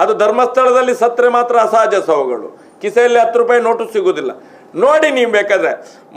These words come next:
ಮಾಧ್ಯಮದವರು ಹೋಗಿ ಅಲ್ಲಿ ಆ ಪೊಲೀಸ್ ಸ್ಟೇಷನ್ ಇನ್ಕ್ವೈರಿ ಮಾಡಿ. ಒಂದು ಹತ್ತು ರೂಪಾಯಿ ಸಿಕ್ಕಿದ ಬಗೆ ಇಲ್ಲ, ಒಂದು ತುಂಡು ಬಂಗಾರ ಸಿಗೋದು ಯಾ-, ಯಾರು ಸ್ವಾಮಿ ಇದೆಲ್ಲ? ಯಾರು ಮಾಡೋದು ಇದನ್ನೆಲ್ಲ?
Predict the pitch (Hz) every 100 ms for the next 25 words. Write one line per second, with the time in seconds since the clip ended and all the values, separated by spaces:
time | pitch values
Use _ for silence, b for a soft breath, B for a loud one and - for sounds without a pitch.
0 | 170 220 285 285 285 285 269 269 254 240
1 | 233 240 233 254 240 220 208 196 196 240
2 | - 220 214 226 190 190 240 214 175 -
3 | - - - 185 220 233 233 247 254 262
4 | 247 247 247 247 233 226 240 233 185 -
5 | - - 180 214 240 240 226 226 262 262
6 | 254 262 262 190 214 262 196 196 247 302
7 | - 208 160 123 101 92 85 - _ _
8 | - 160 240 269 247 208 165 139 127 117
9 | 110 85